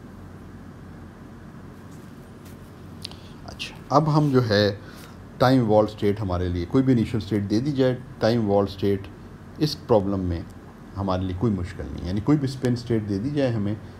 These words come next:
मगर और हमारा magnetic field की orientation जो है वो ये है,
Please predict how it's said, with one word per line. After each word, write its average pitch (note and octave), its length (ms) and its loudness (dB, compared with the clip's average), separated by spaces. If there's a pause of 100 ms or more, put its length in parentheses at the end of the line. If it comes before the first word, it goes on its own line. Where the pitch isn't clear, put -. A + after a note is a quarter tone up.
(160)
मगर G2+ 120 0
और A2 160 6
हमारा G#2 220 4
magnetic G#2+ 440 0
field A2+ 280 0 (720)
की G#2+ 180 2
orientation G2+ 720 2
जो G2+ 100 2
है F2 400 0 (480)
वो G2 440 4
ये A2+ 320 4
है, E2 440 0